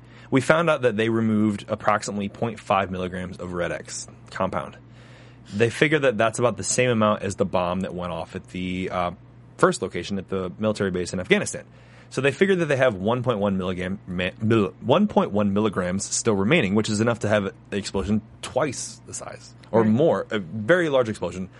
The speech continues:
Speaker 1: um, from what they had before. So they're, they're knowing and figuring that there's a third target.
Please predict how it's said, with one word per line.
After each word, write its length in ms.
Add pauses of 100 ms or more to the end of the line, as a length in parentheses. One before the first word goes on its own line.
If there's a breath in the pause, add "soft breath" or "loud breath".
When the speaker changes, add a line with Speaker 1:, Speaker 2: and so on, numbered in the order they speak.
(280 loud breath)
Speaker 1:
um, 180
from 160
what 80
they 100
had 140
before. 360 (340 loud breath)
So 180
they're, 440
they're 220
knowing 400
and 140
figuring 300
that 100
there's 220
a 80
third 440
target. 360